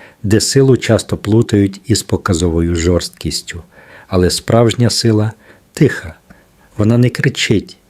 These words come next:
вона дозволяє бути. Бути вразливим, бути собою. І найважливіше —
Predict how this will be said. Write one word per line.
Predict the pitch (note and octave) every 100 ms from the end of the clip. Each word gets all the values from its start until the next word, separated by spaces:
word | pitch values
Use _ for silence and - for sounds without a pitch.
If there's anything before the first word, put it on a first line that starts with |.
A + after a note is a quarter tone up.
| -
вона | F#2+ G2+
дозволяє | F#2+ F2+ F#2+ G2 A2+ B2+ G2
бути. | E2+ E2+ - D#2 - _ - _ - - -
Бути | G2+ G#2 - F#2
вразливим, | F2 F2+ G2+ G2+ E2+ E2 E2 _ _ _ _ -
бути | F#2 G2 F#2+ G2
собою. | - F#2+ F2+ F2 E2 D#2+ _ - -
І | C3+
найважливіше — | C3 D3+ B2 B2 A2 A2+ D3 C3 - E2+